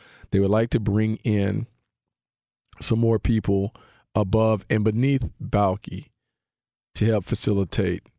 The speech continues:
the rebuild. So they talked about bringing in an E V P, an executive vice president. Um,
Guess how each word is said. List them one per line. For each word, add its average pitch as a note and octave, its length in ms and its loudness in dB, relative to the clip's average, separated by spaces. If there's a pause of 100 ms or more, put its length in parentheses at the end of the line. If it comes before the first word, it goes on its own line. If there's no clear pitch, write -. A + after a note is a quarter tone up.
(680)
the G#2+ 100 2
rebuild. G2 480 -2 (200)
So G2+ 200 0
they G#2 100 2
talked G#2+ 240 0
about G#2+ 380 0
bringing G#2 320 0
in G2 140 0
an G2 200 -2
E A2 140 2
V A2+ 180 0
P, G#2 400 0
an G2 100 2
executive G2+ 440 0
vice G2+ 220 2
president. F2+ 540 -2 (480)
Um, F#2+ 440 -2